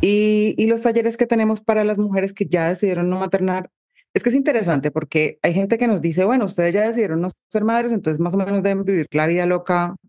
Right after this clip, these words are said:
y ser felices y no tener problemas". Y resulta que es que después de que uno decide no maternar o no ser madre, se vienen otros retos diferentes. Y uno de ellos, pues, lo mencionó Sara, que fue un poco como el tema de,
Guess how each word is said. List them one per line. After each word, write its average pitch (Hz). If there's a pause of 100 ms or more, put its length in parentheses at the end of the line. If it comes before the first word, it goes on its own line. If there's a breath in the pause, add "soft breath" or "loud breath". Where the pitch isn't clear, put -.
(100)
y 165
ser 151
felices 165
y 165
no 135
tener 151
problemas". 156 (340 loud breath)
Y 170
resulta 170
que 202
es 202
que 208
después 165
de 170
que 214
uno 220
decide 180
no 170
maternar 185
o 165
no 160
ser 165
madre, 185 (260)
se 196
vienen 175
otros 208
retos 214
diferentes. 156 (320)
Y 175
uno 170
de 202
ellos, 156
pues, 190
lo 190
mencionó 143
Sara, 165
que 160
fue 143
un 139
poco 165
como 185
el 147
tema 143
de, 180